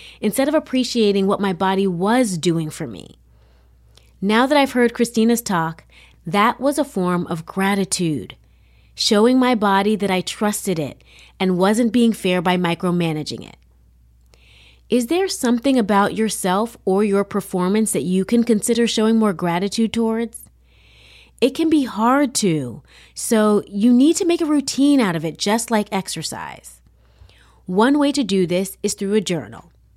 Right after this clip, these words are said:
Gratitude journals can be really simple.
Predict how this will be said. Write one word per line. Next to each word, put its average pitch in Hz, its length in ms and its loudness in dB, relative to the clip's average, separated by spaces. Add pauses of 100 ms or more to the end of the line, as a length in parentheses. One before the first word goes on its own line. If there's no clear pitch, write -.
(680)
Gratitude 247 520 2
journals 226 320 2
can 240 160 0
be 233 140 2
really 269 400 2
simple. 262 560 0